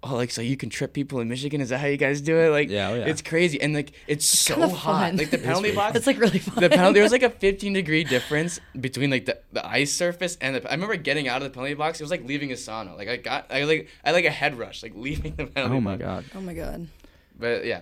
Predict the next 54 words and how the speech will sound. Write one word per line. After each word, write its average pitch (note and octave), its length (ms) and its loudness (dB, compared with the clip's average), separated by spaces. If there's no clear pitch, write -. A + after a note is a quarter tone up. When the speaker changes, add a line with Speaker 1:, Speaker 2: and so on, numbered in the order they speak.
Speaker 1:
it's, - 240 -16
it's B2+ 160 -12
so, A#2+ 260 -8
it's, - 240 -12
like, A2 140 -8
those A2 160 -8
packed G#2+ 300 -14
places - 340 -20
are - 60 -20
so - 160 -20
much D#3+ 180 -10
Speaker 3:
Wow. - 60 -16
Speaker 1:
fun. - 160 -20
Speaker 3:
Is F#3+ 80 -2
it G4+ 100 0
hot - 380 -2
when C4 140 -6
you C4 80 -4
guys C4 180 -6
play B3+ 160 -6
games, C4 340 -8
or A3+ 40 -6
is F3 100 -6
it, E3+ 40 -8
like, D#3+ 200 -8
Speaker 2:
It - 160 -8
depends, F#2+ 480 -8
'cause, A#2 240 -6
like, G#2+ 240 -2
if - 80 -8
there's D#3 200 0
a D3 40 -2
lot G#2+ 160 0
of G#2 80 -6
people, F#2+ 320 -8
it's - 200 -12
hot. - 280 -12
Speaker 1:
Or F3 80 -6
the D3+ 180 2
Speaker 3:
Okay. - 20 2
Speaker 1:
rink G#2+ 280 -2
Speaker 3:
Well, A3 140 2
you're A#3 120 4
Speaker 1:
itself. A#3+ 40 8
Speaker 3:
also B3 240 2
Speaker 2:
Yeah. E3+ 80 2
Speaker 3:
running, D#3+ 240 0
like, - 240 -10
not E3 180 -14
running - 200 -14
around, - 280 -16
skating - 380 -12
around. - 300 -16
Speaker 2:
Yeah. A#2 120 -8